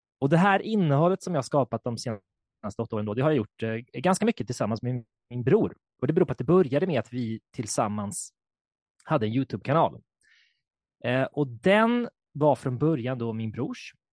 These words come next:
Men sen med tiden så blev jag allt mer involverad i den. Och, eh, han flyttade också till Uppsala där jag pluggade juridik. Eh, och det var då vi började jobba lite mer med den.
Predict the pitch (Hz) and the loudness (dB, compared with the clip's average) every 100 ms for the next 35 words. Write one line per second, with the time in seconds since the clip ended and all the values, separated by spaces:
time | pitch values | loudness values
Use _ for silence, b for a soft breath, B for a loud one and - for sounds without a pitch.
0 | _ _ 123 127 180 208 208 135 156 165 | _ _ -4 0 2 2 2 4 4 2
1 | 143 127 123 127 - 123 120 117 117 113 | 2 2 0 -2 -4 -6 -4 -4 -4 -4
2 | 123 147 120 202 - _ _ _ 123 - | -2 0 0 -2 -6 _ _ _ -6 -6
3 | _ _ - 131 127 - _ _ _ _ | _ _ -4 -2 -2 -6 _ _ _ _
4 | _ - - 156 160 156 185 - 127 - | _ -10 -8 -2 -2 0 -2 0 -4 -4
5 | - - 165 196 196 - 110 123 214 _ | -8 -4 -2 0 -2 -2 -2 -2 -4 _
6 | _ - 123 110 - _ _ _ _ _ | _ -4 -2 -2 -6 _ _ _ _ _
7 | _ - 143 120 107 117 190 - - 110 | _ -4 -4 -2 -4 -4 -6 -8 -4 -4
8 | 107 160 - _ b b b b - 117 | -2 -6 -10 _ b b b b -8 -4
9 | 113 113 139 147 135 135 117 113 104 110 | -2 0 2 2 4 2 2 0 0 -4
10 | 101 104 101 113 110 87 64 | -6 -10 -8 -6 -6 -6 -8